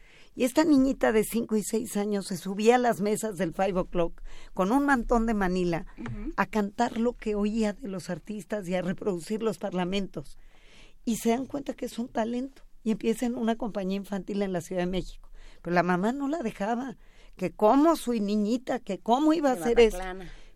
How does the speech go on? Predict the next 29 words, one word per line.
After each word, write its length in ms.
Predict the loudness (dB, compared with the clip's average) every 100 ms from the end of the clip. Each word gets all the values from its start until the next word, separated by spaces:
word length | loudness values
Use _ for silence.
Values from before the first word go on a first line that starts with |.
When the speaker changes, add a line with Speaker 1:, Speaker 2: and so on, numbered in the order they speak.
| -2
Speaker 1:
Pero 420 | 0 2 2 0 -6 -10
ganaba 760 | -2 0 2 2 2 0 -4 -8 -20 -20 -20 -20 -20 -20 -10
más 480 | -4 -2 -2 -4 -10
que 100 | -8
el 100 | -8
pa-, 240 | -4 -6 -6 -10 -2
padrastro, 760 | 0 2 2 0 -4 -10 -10 -12 -20 -18 -12
que 120 | -6
trabajaba 420 | -2 0 0 0
de 80 | -2
contador 560 | -4 -4 -2 0 0
en 100 | 0
la 100 | -2
casa 300 | -4 -6 -6
Tardán, 540 | -4 -2 2 2 2 -2 -10 -20 -10
la 140 | -4
de 100 | -2
los 180 | 0 0
sombreros, 540 | -2 0 2 2 2 -2
Speaker 2:
¿Los 100 | -4
Speaker 1:
aquí 120 | -2
en 100 | 0
el 60 |
Speaker 2:
sombreros 60 | 4
de 60 | 8
Speaker 1:
D 80 | 6
F. 80 |
Speaker 2:
Sonora, 340 | 4 -4 -4 -4
Yucatán? 480 | -6 -8 -6 -6